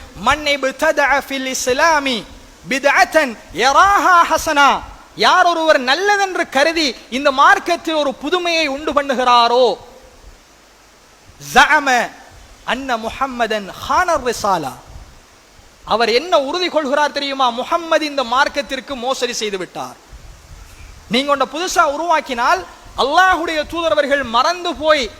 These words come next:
மோசடி செய்துவிட்டு சென்றதை நீங்கள் புதிதாக கண்டுபிடித்ததாகத்தான் அது கருதப்படும் என்று இமாம் மாலிக் ரஹிமஹுல்லாஹ் அவர்கள் சொல்லிவிட்டு சொன்னார்கள், "எது அன்று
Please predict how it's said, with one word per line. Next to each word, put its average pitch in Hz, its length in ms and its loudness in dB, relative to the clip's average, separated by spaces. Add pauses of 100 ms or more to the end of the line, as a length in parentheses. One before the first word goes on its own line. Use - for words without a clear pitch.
(140)
மோசடி 339 420 0
செய்துவிட்டு 302 460 -8
சென்றதை 262 440 -2 (300)
நீங்கள் 339 440 -4
புதிதாக 294 520 0
கண்டுபிடித்ததாகத்தான் 269 1000 -2
அது 226 160 -6
கருதப்படும் 240 560 -4 (180)
என்று 233 220 -4
இமாம் 233 260 -4
மாலிக் 277 320 -2
ரஹிமஹுல்லாஹ் 240 380 -4
அவர்கள் 220 220 -6
சொல்லிவிட்டு 226 320 -8
சொன்னார்கள், 214 340 0 (340)
"எது 269 320 2 (200)
அன்று 370 280 0